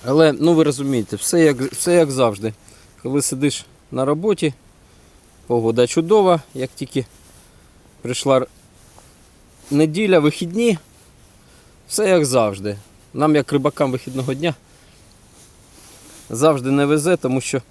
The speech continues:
на вихідні сьогодні в нас мінус три, а, мабуть, ще й мінус чотири. Тому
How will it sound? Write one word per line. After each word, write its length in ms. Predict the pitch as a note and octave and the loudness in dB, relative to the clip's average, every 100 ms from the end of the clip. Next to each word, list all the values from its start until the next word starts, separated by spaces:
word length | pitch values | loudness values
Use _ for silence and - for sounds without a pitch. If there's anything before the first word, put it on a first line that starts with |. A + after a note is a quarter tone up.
| - - - - - - - - - _ - | -20 -20 -20 -20 -20 -20 -20 -20 -20 _ -12
на 160 | B2+ C#3 | -2 0
вихідні 540 | D3 - D3 D#3 D#3+ - - - - - | 2 0 0 2 0 -2 -20 -20 -20 -10
сьогодні 460 | - C#3 D3+ C#3 | -2 0 2 2
в 40 | C#3+ | 0
нас 200 | C3+ - | 0 0
мінус 300 | C#3+ C#3 - | 0 0 -2
три, 280 | G3 G#3+ F3+ - _ - - - - - - | -2 -2 -4 -14 _ -20 -20 -20 -20 -12 -2
а, 160 | A#2+ | 0
мабуть, 380 | A#2 B2 B2+ A#2 | 0 -2 -2 -4
ще 140 | - | -4
й 40 | A#2 | -4
мінус 280 | A#2+ A2+ A2 | -2 -4 -4
чотири. 460 | D3 - G#3 D#3+ - - - - - - - - _ _ _ _ - | -6 0 2 2 -2 -20 -20 -20 -20 -20 -20 -20 _ _ _ _ -6
Тому 300 | - D3+ E3 | 2 4 2